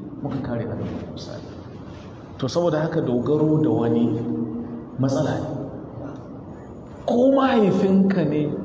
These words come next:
karka ce za ka dogara da shi kullum. Saboda yau da gobe ta ki wasa. Kaga ba ni, ba ni, ba ni, ba ni, mutum sai ya suke.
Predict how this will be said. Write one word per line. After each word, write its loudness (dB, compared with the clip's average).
karka -2
ce -2
za 2
ka 0
dogara 2
da 0
shi -4
kullum. -6
Saboda 2
yau 4
da 4
gobe 4
ta 4
ki 0
wasa. -2
Kaga 0
ba 4
ni, 6
ba 4
ni, 4
ba 2
ni, 2
ba 2
ni, 2
mutum 0
sai 0
ya 4
suke. -2